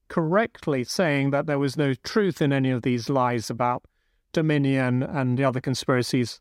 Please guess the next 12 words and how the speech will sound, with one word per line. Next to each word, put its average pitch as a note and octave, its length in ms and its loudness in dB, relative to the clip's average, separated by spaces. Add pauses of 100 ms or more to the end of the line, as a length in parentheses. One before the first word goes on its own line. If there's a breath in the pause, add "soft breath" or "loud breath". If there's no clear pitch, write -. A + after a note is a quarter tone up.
that D3 120 -2
were D3+ 100 -2
floating B2+ 420 0
around, C3 460 -2 (840)
they F3+ 220 0
actually F#3 400 0
campaigned F#3+ 480 0
to F3+ 60 0
have F3+ 260 0 (160)
their F#3 140 0
colleagues F#3+ 360 -2
sacked. - 520 -2